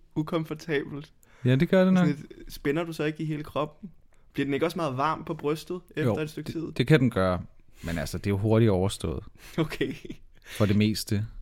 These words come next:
Speaker 1: Det er faktisk, det er faktisk spændende.
Speaker 2: Ja.
Speaker 1: Når du skal se porno,
Speaker 2: Mhm.
Speaker 1: når du skal onanere.
Speaker 2: Ja, for det er tit det.
Speaker 1: Det er derfor, man ser porno, ikke?
Speaker 2: Jo, det
Speaker 1: Eller
Speaker 2: hænger,
Speaker 1: hvad?
Speaker 2: det hænger sammen. Jeg har, jeg ser sgu aldrig porno bare for lige at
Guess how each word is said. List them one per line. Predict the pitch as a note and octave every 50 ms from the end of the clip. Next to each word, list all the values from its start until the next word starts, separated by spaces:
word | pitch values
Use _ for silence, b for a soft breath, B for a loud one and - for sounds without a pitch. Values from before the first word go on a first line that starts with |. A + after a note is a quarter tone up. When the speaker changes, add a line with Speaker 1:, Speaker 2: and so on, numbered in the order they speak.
| - - -
Speaker 1:
Det | - F#3+
er | G3
faktisk, | G3 F3 E3 E3+ E3 - -
det | - G3+
er | A3
faktisk | G3+ G#3+ F#3+ F#3 -
spændende. | - F3 E3+ F3 F3+ F#3+ G3 F#3+ _ _ _ _ -
Speaker 2:
Ja. | A#2+ A2+ A2+ A#2 - - - - - - _ - - _ _ _ _ _ _ -
Speaker 1:
Når | D#3+ D#3+ D3+
du | D3 D3 F3+ F#3
skal | G3 - - A3 G#3 G3+
se | F#3 - F#3+
porno, | E3 - D3+ C3+ B2+ B2 A#2+ A#2+ B2 B2 - - -
Speaker 2:
Mhm. | A#2 A2 G2 F#2+ A2+ A#2+ C3 - - - - - - - _ _ _ - - -
Speaker 1:
når | - -
du | - D#3+
skal | E3 - G3 E3+
onanere. | C#3+ D#3 D#3 D#3+ D3+ C3+ - - C3+ D3+ - - - - - _ _ _ _ _ _ -
Speaker 2:
Ja, | G2+
for | F#2+ - A2
det | A2+ G#2+
er |
tit | - - C3+ A#2+ -
det. | - A#2+ A#2 A2 G#2+ - - - _ - _ _ _ _ -
Speaker 1:
Det | D#3+
er | E3
derfor, | F3 F3 F3 F#3
man | F3+ F3 E3+ E3
ser | F3
porno, | E3 E3+ E3 D3+ D#3 D#3+ E3+
ikke? | F3 F#3 F3+ - - -
Speaker 2:
Jo, | - - - - -
det | A#2
Speaker 1:
Eller | A2+ B2+
Speaker 2:
hænger, | C3 B2 C3+ C#3 D#3
Speaker 1:
hvad? | D#3 D#3 - -
Speaker 2:
det | C3 C#3
hænger | D#3 D#3 D3 C#3
sammen. | - - F2+ C#2 - - - G2 G#2 - - -
Jeg | A#2 A2 A2
har, | B2 -
jeg | - A2
ser | A2 - - A#2+
sgu | A2+ - - A#2
aldrig | G2+ G2+ G#2+ A2+
porno | - - B2 G#2+ G#2+ A2
bare | G#2+ - G#2 G2+ G#2
for | - - A2+
lige | G#2+ G2+ G#2+ G#2 G#2 G#2+
at | G#2+